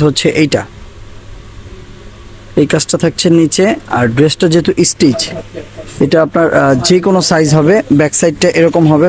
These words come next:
ব্যাক সাইডের নিচে আপনার এই কাজটা হবে, কামিজের ব্যাক সাইডের নিচে এই কাজটা হবে। আর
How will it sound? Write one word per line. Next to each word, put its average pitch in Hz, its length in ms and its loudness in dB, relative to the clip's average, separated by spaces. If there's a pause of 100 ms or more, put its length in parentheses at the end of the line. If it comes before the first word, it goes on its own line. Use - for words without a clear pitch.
ব্যাক 143 160 0
সাইডের 165 300 2
নিচে 170 240 0
আপনার 170 220 0
এই 139 100 -6
কাজটা 147 300 0
হবে, 143 160 4 (2500)
কামিজের 147 340 4
ব্যাক 143 160 0
সাইডের 160 260 2
নিচে 156 220 0
এই 147 100 2
কাজটা - 260 0
হবে। 160 180 4
আর 139 40 0